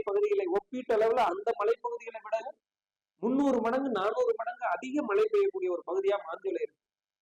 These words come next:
இதுவே அந்த பகுதி இன்னும் சீர்கேடு அடையல, நூறு ஆண்டுகளா இன்னும் ஒழுங்காதான் இருக்குன்னு பட்டவர்த்தனமா இருக்கு. இதை தனியா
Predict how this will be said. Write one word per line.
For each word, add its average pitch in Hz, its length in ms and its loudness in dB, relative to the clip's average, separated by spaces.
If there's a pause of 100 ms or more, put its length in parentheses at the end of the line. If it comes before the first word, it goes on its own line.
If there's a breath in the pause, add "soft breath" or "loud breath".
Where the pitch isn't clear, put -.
இதுவே 240 360 0
அந்த 233 240 2 (140)
பகுதி 214 380 -2
இன்னும் 233 360 -6
சீர்கேடு 226 460 -2
அடையல, 180 340 -2 (720)
நூறு 226 240 2
ஆண்டுகளா 226 440 2
இன்னும் 254 320 0
ஒழுங்காதான் 415 480 6
இருக்குன்னு 226 520 -2 (680)
பட்டவர்த்தனமா 208 720 0
இருக்கு. 170 220 -2
இதை 180 140 -4
தனியா 233 400 0